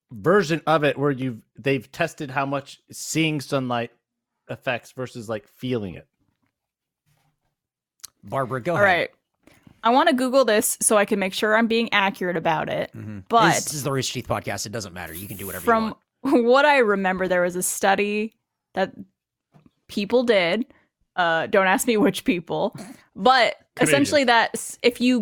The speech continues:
Speaker 3: get up in the morning and you have, uh, if you look outside, I think going outside and obviously being outside is better than just looking outside, but even looking outside into a sunny area helps wake your brain and body up better than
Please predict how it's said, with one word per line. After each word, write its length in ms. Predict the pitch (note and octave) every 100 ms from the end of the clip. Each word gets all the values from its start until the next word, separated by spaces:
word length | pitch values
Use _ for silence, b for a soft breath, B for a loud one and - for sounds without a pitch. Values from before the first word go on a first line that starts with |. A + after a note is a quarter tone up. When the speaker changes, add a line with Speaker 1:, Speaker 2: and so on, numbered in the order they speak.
| F#3+
Speaker 3:
get 180 | G3 B3
up 120 | D4 D4+
in 40 |
the 80 | C#4+
morning 460 | A3+ A3+ G#3+ G3
and 140 | - G#3
you 100 | G#3
have, 640 | G#3 - G#3+ A3+ A3 G#3 - _ -
uh, 500 | G3 F#3 F3+ F3 -
if 140 | G3+ A3
you 100 | G3
look 420 | F#3 G3 A3+ -
outside, 800 | G3+ F#3+ - - F3+ F3+ B3+ D#4 C#4+ _ _ _ -
I 80 | B3
think 200 | B3 -
going 240 | F#3+ F#3+
outside 340 | F3 - G#3 F#3+
and 220 | E3+ C#3 _
obviously 320 | F3+ F3 - E3+
being 240 | E3 D#3+
outside 300 | C3 - E3
is 100 | D3+
better 220 | D3+ D3+
than 140 | D#3 D3+
just 120 | E3
looking 280 | D#3 D#3+ F#3
outside, 340 | G3+ A3 G#3+
but 80 | F#3+
even 160 | G#3
looking 220 | F3+ F#3+ A3
outside 340 | G3+ F#3+ F#3+
into 580 | - F#3 F#3 G3 F3+ -
a 160 | F3+ F3+
sunny 480 | - - F#3+ F#3+ -
area 520 | F3 F#3 G3+ G#3 A3 b b b
helps 340 | G3 G3+ -
wake 300 | F#3+ G3 F#3+
your 120 | G3
brain 560 | E3+ F3 F3 F3+ F#3+ F#3+
and 200 | F#3 F3
body 360 | D3+ E3 F#3+
up 240 | G#3+ A#3+ _ _ _ E3+
better 400 | E3+ F3+ F#3 F#3
than 380 | E3+ E3 D#3+